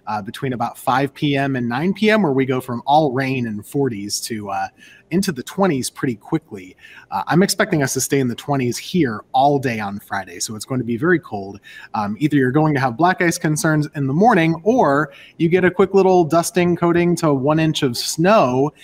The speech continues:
that'll freeze on the roads as well. So I think we'll have some sort of a, a problem,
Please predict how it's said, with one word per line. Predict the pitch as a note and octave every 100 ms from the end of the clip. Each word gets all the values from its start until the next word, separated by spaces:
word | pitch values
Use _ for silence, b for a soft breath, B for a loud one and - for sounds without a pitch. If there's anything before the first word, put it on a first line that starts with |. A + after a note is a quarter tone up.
| B _
that'll | C3+ C3+ B2
freeze | - E3 F3+ C#3+ C#3 C#3
on | C3+ C#3
the |
roads | B2+ C3 B2+ A#2
as | A2 -
well. | A#2 F2+ F2
So | - A#2+ B B
I | F#3
think | C4+ A#3+
we'll | F3
have | D3
some | - C#3+ D3+
sort | - D3 C#3
of | C3
a, | B2 A#2+
a | A2+
problem, | - - C3+ C3+ C#3+ C#3